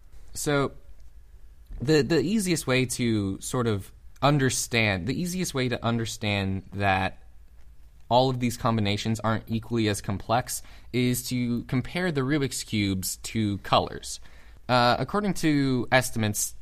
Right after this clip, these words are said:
we as humans can recognize over ten million individual colors. Now, that's not nearly as many as forty-three quintillion, but that's still a lot of colors. Despite that, though, we can simplify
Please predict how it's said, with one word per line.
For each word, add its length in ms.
we 320
as 240
humans 540
can 200
recognize 580
over 460
ten 600
million 600
individual 680
colors. 680
Now, 160
that's 240
not 240
nearly 320
as 140
many 260
as 140
forty-three 560
quintillion, 720
but 80
that's 200
still 520
a 120
lot 440
of 140
colors. 640
Despite 460
that, 240
though, 400
we 160
can 240
simplify 680